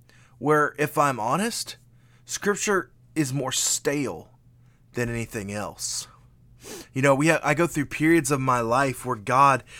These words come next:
renews my love of Scripture, it, it, it, and it usually comes at this point where I've let this double-edged sword become more of a club.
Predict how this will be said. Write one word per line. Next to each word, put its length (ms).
renews 680
my 180
love 480
of 180
Scripture, 540
it, 220
it, 260
it, 200
and 140
it 80
usually 380
comes 380
at 80
this 140
point 400
where 180
I've 200
let 360
this 200
double-edged 640
sword 420
become 360
more 220
of 120
a 40
club. 560